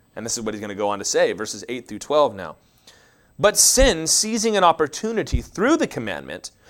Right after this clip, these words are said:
produced in me all kinds of covetousness." Using the example from verse seven. "For apart from the law, sin lies dead.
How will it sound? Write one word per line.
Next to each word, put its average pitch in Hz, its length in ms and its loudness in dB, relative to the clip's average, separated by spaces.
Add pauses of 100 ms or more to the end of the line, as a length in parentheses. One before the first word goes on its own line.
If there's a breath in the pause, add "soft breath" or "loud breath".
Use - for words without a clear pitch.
(240 loud breath)
produced 269 460 6
in 208 100 4
me 214 120 6
all 262 260 10
kinds 302 520 6
of 190 120 4
covetousness." - 1000 0 (800)
Using 127 280 -6
the 123 60 -2
example 120 420 -2
from 98 160 -12
verse 90 220 -6
seven. 73 400 -12 (340 soft breath)
"For 220 160 6
apart 262 340 8
from 233 140 -4
the 214 80 8
law, 202 400 8
sin 233 340 4
lies 175 320 6
dead. 131 480 0